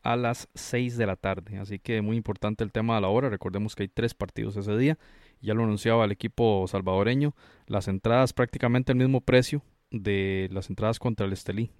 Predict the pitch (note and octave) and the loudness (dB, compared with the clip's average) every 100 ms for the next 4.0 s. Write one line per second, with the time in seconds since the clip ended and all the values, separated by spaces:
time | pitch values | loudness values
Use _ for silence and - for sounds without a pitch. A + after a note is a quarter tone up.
0 | _ D3+ D3 C#3+ C#3+ C3 G#2+ G#2+ A2+ B2 | _ 6 8 10 8 6 4 0 2 2
1 | B2+ - B2+ - _ _ _ _ A#2+ G#2+ | 0 -2 -8 -8 _ _ _ _ 2 4
2 | A2+ A#2+ A#2 G2+ F#2+ F#2+ G2+ F#2+ - - | 4 4 0 0 -2 -2 -2 -4 -6 -12
3 | - A2 G2 G2 A2+ G#2 F#2+ G#2+ A2+ G2+ | -6 -2 -2 -2 0 0 -2 -4 -4 -6